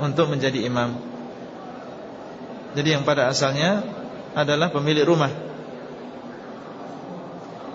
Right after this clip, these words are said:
karena Rasulullah sallallahu alaihi wasallam bersabda, "Wala ya'ummur rajula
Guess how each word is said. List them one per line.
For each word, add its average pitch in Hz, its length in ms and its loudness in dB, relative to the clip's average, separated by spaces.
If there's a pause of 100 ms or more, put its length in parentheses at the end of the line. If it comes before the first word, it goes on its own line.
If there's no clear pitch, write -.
(360)
karena 147 160 4
Rasulullah 143 240 4
sallallahu 139 80 2
alaihi - 0 -
wasallam 143 240 4
bersabda, 151 380 4 (1200)
"Wala 156 240 8
ya'ummur 147 640 6
rajula 160 400 6